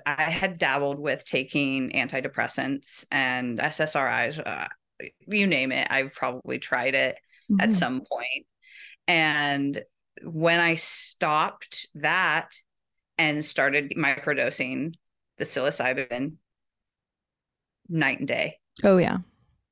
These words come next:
Speaker 1: If it helps people, everyone's gonna choose their own path. But those are numbing your senses.
Speaker 2: Mm-hmm. It's true.
Speaker 1: Those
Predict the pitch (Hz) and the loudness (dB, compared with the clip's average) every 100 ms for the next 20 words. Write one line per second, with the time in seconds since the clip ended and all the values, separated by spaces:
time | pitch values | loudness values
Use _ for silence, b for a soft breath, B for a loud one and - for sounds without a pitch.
0 | _ _ _ - 147 135 151 147 - - | _ _ _ -10 -4 -2 0 -2 -4 -6
1 | 143 143 127 - _ - 160 147 143 147 | -2 -2 -2 -4 _ -2 0 0 -2 -2
2 | 147 135 - 147 143 127 - - 220 175 | -4 -4 -4 -4 -2 -4 -4 -2 0 -2
3 | - _ B B B B _ 190 165 214 | -6 _ B B B B _ 0 4 4
4 | 311 302 196 147 147 143 160 156 139 123 | 4 2 0 0 0 0 0 0 0 -4
5 | 120 - 123 - - - - - 214 208 | -6 -6 -6 -4 -4 -4 -8 2 6 6
6 | 196 190 185 208 220 _ _ _ _ _ | 6 4 4 4 2 _ _ _ _ _
7 | _ _ - 196 - - 220 175 185 | _ _ -8 -4 -4 0 2 6 4